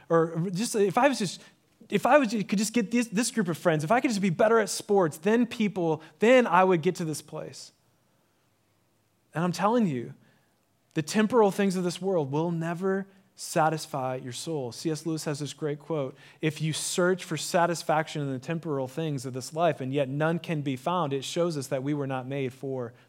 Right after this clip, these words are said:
this world, but there is one far greater than that we need to seek our satisfaction from."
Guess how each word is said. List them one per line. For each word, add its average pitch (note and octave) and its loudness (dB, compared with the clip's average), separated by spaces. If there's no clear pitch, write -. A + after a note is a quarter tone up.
this B2+ -8
world, D#3 -4
but B2 -10
there C3 -4
is A#2+ -8
one C3 -8
far B2+ -4
greater B2 -8
than A2+ -12
that A#2+ -8
we B2 -4
need B2+ -6
to B2 -8
seek A#2+ -8
our A2+ -8
satisfaction A#2 -8
from." - -18